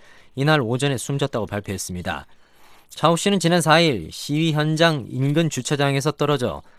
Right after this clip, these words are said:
머리를 다친 것으로 알려졌습니다. 그동안 의식이 없었던 차오 씨가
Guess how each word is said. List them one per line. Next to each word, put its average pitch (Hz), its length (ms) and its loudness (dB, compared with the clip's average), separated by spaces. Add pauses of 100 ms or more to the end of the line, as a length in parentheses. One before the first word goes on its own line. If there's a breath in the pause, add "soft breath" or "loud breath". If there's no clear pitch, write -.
(160 soft breath)
머리를 131 460 0
다친 139 280 -2
것으로 120 300 -2
알려졌습니다. 95 720 -4 (680 soft breath)
그동안 160 320 4
의식이 156 360 2
없었던 156 400 2
차오 151 220 2
씨가 135 480 0